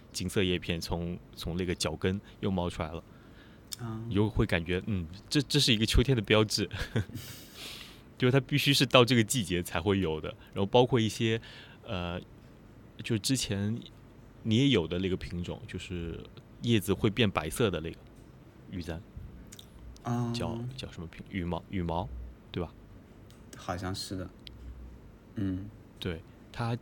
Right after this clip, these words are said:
Speaker 1: 它就是在一个弱光的条件下，它会叶子完全展现出白色的质感的。
Speaker 2: 对的。
Speaker 1: 白色奶油质感的那个，那个玉簪。然后最近也是，底下在冒一些小的侧芽。
Speaker 2: 嗯。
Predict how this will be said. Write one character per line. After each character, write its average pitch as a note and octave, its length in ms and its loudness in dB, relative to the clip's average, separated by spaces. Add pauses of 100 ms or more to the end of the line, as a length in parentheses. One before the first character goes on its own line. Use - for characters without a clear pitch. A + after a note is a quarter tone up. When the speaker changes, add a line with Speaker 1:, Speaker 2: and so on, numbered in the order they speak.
Speaker 1:
它 C3+ 120 2
就 C3 120 4
是 A#2+ 80 8
在 A2+ 160 4
一 G#2+ 120 2
个 A#2+ 80 2
弱 B2+ 180 4
光 B2 400 2
的 G#2 140 4
条 F2 240 -2
件 F#2+ 260 0
下， F2+ 300 -4
它 G2 200 0
会 G2 240 -2
叶 G2 220 2
子 F#2 140 -4
完 F2 160 0
全 F#2+ 260 -2
展 E2+ 180 -2
现 F#2 220 -2
出 G2+ 240 -4
白 E2 160 0
色 B2 220 0
的 F#2 100 -2
质 F2+ 180 -4
感 E2 180 -6
的。 D#2 100 -14 (880)
Speaker 2:
对 F#2 160 -6
的。 - 140 -12
Speaker 1:
白 F2 120 0
色 A2 180 2
奶 F#2 180 0
油 E2 160 -4
质 A#2 160 -2
感 E2+ 180 -4
的 D#2+ 120 -10
那 F2 140 -6
个， E2+ 320 -8
那 F2+ 160 -10
个 E2+ 80 -8
玉 F2 160 -6
簪。 E2+ 220 -8 (420)
然 F2+ 140 -6
后 F#2+ 680 -4 (280)
最 - 180 -2
近 G2 180 0
也 D#2+ 120 -4
是， - 240 -8 (100)
底 F#2 100 -6
下 F#2 280 -4
在 F#2+ 240 -6
冒 F#2 200 -4
一 F#2 60 -4
些 F2+ 300 -6
小 D#2+ 280 -6
的 E2 280 -8
侧 - 180 -6
芽。 E2 160 -4 (840)
Speaker 2:
嗯。 G2 360 -4